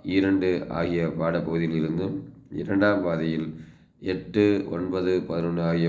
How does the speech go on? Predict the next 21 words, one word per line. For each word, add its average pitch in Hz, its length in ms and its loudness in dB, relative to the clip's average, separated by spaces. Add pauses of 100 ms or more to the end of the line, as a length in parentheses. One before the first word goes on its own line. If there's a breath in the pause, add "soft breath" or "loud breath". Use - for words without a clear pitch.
பாடப்பகுதியிலிருந்தும் 82 840 0
அதிக 82 300 0
முறை 82 200 0 (240)
கேட்கப்பட்டிருக்கிறது. 76 760 -2 (340)
அதிலும் 85 300 0 (540 loud breath)
கட்டாய 98 420 2
வினா 85 180 0 (240)
பாடம் 80 340 -2
நாலு 90 340 0 (400)
மற்றும் 78 340 -4
ஒன்பது 87 360 0
ஆகிய 82 260 0
பகுதியிலிருந்தே 82 560 0
கேட்கப்பட்டிருக்கிறது. 76 800 -4 (400)
கூடுதலாக 90 540 2 (760 loud breath)
பாடம் 90 360 0 (180)
ஏழையும் 92 400 2 (440)
ஒருவேளை 92 440 2 (640 loud breath)
இவற்றிலிருந்து 98 720 2 (400)
நோய்கள் 98 480 2
தொடர்பாக 87 580 0